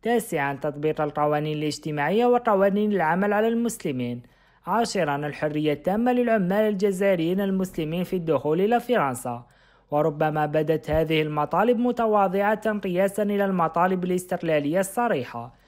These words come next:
للحركات الوطنية في مصر أو سوريا، وأقل طموحا إلى حد ما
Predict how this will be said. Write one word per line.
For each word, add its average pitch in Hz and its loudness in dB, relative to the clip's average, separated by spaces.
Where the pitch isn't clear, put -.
للحركات 147 0
الوطنية 151 0
في 233 -2
مصر 208 -2
أو 190 2
سوريا، 202 0
وأقل 190 2
طموحا 175 -2
إلى 170 0
حد 165 -4
ما 175 0